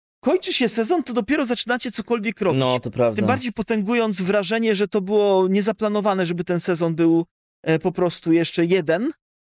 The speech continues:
Speaker 1: tylko miał być po prostu ostatni i oni to rozciągnęli na maksa najzwyczajniej w
Speaker 2: Niestety,
Speaker 1: świecie.
Speaker 2: a można było taki poziom trzymać, e,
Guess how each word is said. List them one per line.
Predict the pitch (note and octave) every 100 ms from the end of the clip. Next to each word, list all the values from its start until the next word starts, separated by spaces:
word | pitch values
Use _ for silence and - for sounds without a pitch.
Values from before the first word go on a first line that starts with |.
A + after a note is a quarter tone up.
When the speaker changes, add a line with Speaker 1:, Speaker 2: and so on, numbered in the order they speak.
| _ G#3
Speaker 1:
tylko | G3
miał | G3+ G#3 G3
być | F3 F3 -
po | F#3+
prostu | F#3 -
ostatni | F3+ - D4+ - A#3+ G3+
i | G3+
oni | G#3 F#3+
to | G3 F3 E3+
rozciągnęli | G3 - F#3+ F3+ G3
na | F#3 F3+
maksa | D3+ - C#3
najzwyczajniej | C#3 C3+ C3+ C3+ D3+
w |
Speaker 2:
Niestety, | E3+ C3+
Speaker 1:
świecie. | E3 C3
Speaker 2:
a |
można | C3 C#3 C#3
było | C3+ C#3
taki | C3+ C#3 C3+
poziom | C3+ C#3 C3+
trzymać, | C3 - C3+ B2 -
e, | B2+ B2+